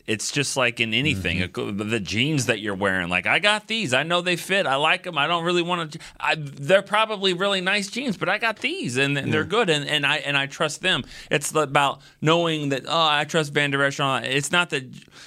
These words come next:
Speaker 1: "Oh, Jabril Cox could just mess the whole thing up," or somebody like that.
Speaker 3: Yeah.
Speaker 1: It's just that they, coaches are stubborn, and they, they like their guys, and they don't want to have to change it if they don't have to.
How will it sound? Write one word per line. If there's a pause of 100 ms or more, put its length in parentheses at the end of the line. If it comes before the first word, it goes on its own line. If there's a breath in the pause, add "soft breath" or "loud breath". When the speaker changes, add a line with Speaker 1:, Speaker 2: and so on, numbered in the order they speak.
(280 loud breath)
Speaker 1:
"Oh,
Jabril
Cox
could
just
mess
the
whole
thing
up,"
or
somebody
like
that.
Speaker 3:
Yeah.
Speaker 1:
It's
just
that
they, (600 soft breath)
coaches
are
stubborn,
and
they,
they
like
their
guys,
and
they
don't
want
to
have
to
change
it
if
they
don't
have
to.